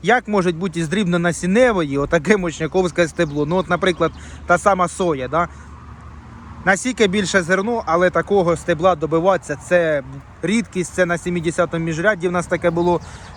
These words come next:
І дійсно, що таке, стовбура такий у палець. А тут із такого дрібнонасінневого, бачите, вже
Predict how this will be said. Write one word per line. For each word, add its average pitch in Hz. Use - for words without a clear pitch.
І 202
дійсно, 175
що 143
таке, 156
стовбура 165
такий 165
у 165
палець. 151
А 175
тут -
із 156
такого 170
дрібнонасінневого, 151
бачите, 156
вже 147